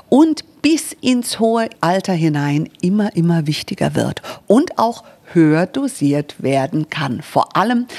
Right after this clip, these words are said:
wenn es darum geht, feine Linien und Fältchen zu bekämpfen. Und jetzt das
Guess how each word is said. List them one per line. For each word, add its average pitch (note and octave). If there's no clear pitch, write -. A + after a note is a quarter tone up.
wenn E3
es D#3
darum D#3
geht, C#3
feine F#3
Linien D3+
und -
Fältchen C3
zu -
bekämpfen. -
Und F3
jetzt F#3
das D3+